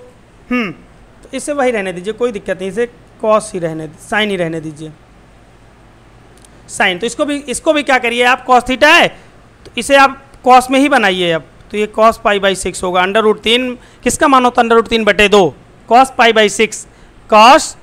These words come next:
साठ का मान होता है, उस, cos तीस का मान होता है, तो ये बन गया हमारा cos इनवर्स एक्स प्लस cos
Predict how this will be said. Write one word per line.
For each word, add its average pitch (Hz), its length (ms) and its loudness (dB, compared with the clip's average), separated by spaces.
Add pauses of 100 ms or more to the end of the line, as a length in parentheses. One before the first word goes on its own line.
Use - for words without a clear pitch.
(280)
साठ 226 580 0
का 196 120 0
मान 170 240 -2
होता 165 260 0
है, 160 100 0
उस, 214 200 -2 (260)
cos 247 240 4
तीस 302 240 2
का 220 120 -2
मान 175 180 -2
होता 160 260 -6
है, 147 120 -10 (540)
तो 202 60 -10
ये 240 120 4
बन 220 200 0
गया 202 160 0
हमारा 190 360 -2 (2250)
cos 196 320 2
इनवर्स 208 360 -4
एक्स - 280 -8 (680)
प्लस 208 340 0 (2250)
cos 220 320 2